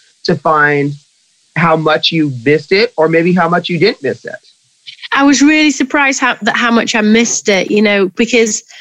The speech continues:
Speaker 2: I, I was coming off the end of a really long tour and I've been touring this record for a while. And I've, so at first I thought, "This is a great excuse 'cause I can get in the studio and finish." I'm working on, you know, a project. So I was like, "Oh, I'll be able to finish that recording. That'll be perfect."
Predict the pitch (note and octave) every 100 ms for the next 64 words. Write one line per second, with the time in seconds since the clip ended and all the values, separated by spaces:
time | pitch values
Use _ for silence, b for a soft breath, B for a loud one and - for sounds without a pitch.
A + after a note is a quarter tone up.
0 | B - B3 B3 C#4 C#4 E4 F4 E4 D4
1 | B3+ A#3+ A#3+ A#3 A#3 A3+ A#3+ C4 - C#4+
2 | C#4 A#3+ A#3+ A3 B3 A#3 A3+ - A3+ -
3 | B3+ G#3+ A3+ G#3+ G3+ G#3 A3+ A3+ G#3 G3
4 | - _ - - A#3 - - C#4+ C#4 C4
5 | G#3+ A3+ A3+ - A#3 G#3 - - C4 C4
6 | - G#3+ G3+ G3+ G3 F3 F3+ - C4 B3+
7 | A3+ G#3 A#3 A3 G#3 F#3+ G3+ - G3+ A3
8 | G#3+ G#3 F3+ F3 - G3+ F3+ F3 - -
9 | - - A3+ A3+ A3+ A3+ - - B B
10 | B B _ B B - A3 A3 G#3+ A#3+
11 | B3 B3 B3+ - A3+ C4 B3+ - A3 A3
12 | - C4+ C4+ C4+ C4 B3+ B3 A3+ G#3+ -
13 | A#3+ A#3 A3+ A3+ G#3 -